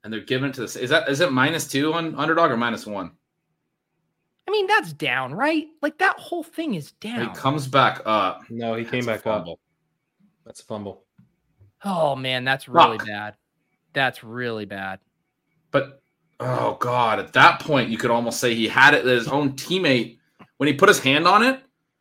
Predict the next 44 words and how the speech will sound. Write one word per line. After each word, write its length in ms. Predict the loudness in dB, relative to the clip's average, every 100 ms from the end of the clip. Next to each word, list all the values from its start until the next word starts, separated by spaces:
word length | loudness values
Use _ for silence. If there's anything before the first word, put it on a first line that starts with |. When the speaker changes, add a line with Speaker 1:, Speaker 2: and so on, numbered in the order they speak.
| _
Speaker 1:
if 40 | -8
his 100 | 2
own 160 | 2 2
teammate 420 | 0 2 4 2
didn't 240 | -2 -2
knock 240 | 4 4 4
it 80 |
away 200 | 2 4
right 200 | 6 6
away, 200 | 4 0
you 100 | -2
can 120 | -2 -2
almost 560 | -2 0 -2 -4 -10
have, 260 | -2 -2 0
like, 160 | -4 -2
video 280 | 0 2
evidence 360 | 4 2 -2 -4
of, 60 | -6
like, 120 | -4
"Oh, 60 |
yeah, 180 | -2 -2
he 140 | -4 -2
has 200 | -2 -2
the 60 |
ball 220 | -4 -2
in 60 | -2
his 100 | -4
hand 260 | -8 -8 -8
there." 180 | -12 _ _ _ _ _ _ _ -6
Speaker 2:
Yeah, 180 | 2 2
we'll 200 | 2 -6
challenge 380 | 0 0 0 -2
it, 80 | -2
A 120 | 0
J. 320 | 0 2 0 -2
I'm 140 | -6
throwing 260 | -2 -2 0
my 100 | -2
flag 540 | -4 -6 -8 -12 -20 -20 _ _
<laughs> 240 | _ _
Speaker 1:
It's 180 | -18 -12
Speaker 2:
right 100 | -6
here. 120 | -2
Speaker 1:
obviously 640 | -2 -2 -4 -4 -6 -10 -12